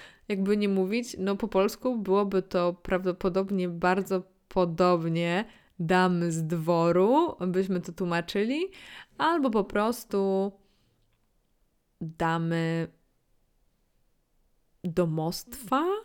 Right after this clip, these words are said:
Chodzi po prostu, że, że ich tytuł nie jest już, e, związany z osobą na przykład królowej, czy z jakąkolwiek osobą, tylko po prostu z samym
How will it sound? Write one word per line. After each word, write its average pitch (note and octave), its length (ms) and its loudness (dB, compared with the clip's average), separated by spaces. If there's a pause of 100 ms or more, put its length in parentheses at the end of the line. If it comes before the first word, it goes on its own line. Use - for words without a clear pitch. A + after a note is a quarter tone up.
(920)
Chodzi E4+ 320 -2
po B3+ 100 2
prostu, A#3+ 320 -2
że, F#3+ 320 0 (160)
że F3+ 280 -2
ich F#3 220 -6
tytuł F#3+ 300 0
nie G3 220 2
jest - 260 -2
już, F3+ 400 -2
e, E3+ 340 -2
związany F3+ 640 0
z - 40 -10
osobą E3+ 420 -4
na E3 120 -4
przykład - 320 -10
królowej, A3+ 440 0
czy F3+ 80 -4
z E3+ 40 -4
jakąkolwiek G#3+ 560 -2
osobą, F3+ 400 0 (420)
tylko D#4 240 0
po F3+ 140 -6
prostu F3 500 -2 (180)
z - 60 -10 (320)
samym D#3+ 560 -2